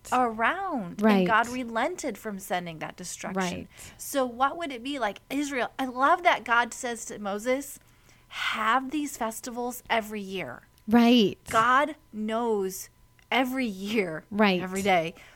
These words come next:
Speaker 1: we
Speaker 2: Right.
Speaker 1: need a reset.
Speaker 2: Right.
Speaker 1: So rather than just going, "I'm gonna let this pile up against you, and at the end of your life,
Speaker 2: Right.
Speaker 1: you're gonna answer for it,"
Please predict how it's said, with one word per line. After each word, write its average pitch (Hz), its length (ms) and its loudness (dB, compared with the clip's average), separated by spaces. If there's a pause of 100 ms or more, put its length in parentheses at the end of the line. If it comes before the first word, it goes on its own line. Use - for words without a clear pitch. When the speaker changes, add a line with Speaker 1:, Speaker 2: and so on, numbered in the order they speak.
(120)
Speaker 1:
we - 80 -6
Speaker 2:
Right. 247 260 4
Speaker 1:
need 240 200 -2
a 220 40 -2
reset. 208 760 -6
Speaker 2:
Right. 311 440 6 (200)
Speaker 1:
So 277 220 -2
rather 294 340 4
than 320 160 2
just 277 140 -4
going, 233 240 -4
"I'm 277 140 0
gonna 381 180 0
let 254 200 2
this - 320 -6 (220)
pile 233 440 2
up 226 160 2
against 208 440 -4
you, 247 140 -6
and 220 160 -4
at 202 100 -6
the 180 100 -12
end 220 140 -4
of 254 80 -6
your 190 180 -4
life, 190 540 -2 (200)
Speaker 2:
Right. 277 260 6 (100)
Speaker 1:
you're 294 180 6
gonna 302 200 0
answer 277 400 -4
for 285 220 -2
it," - 60 -6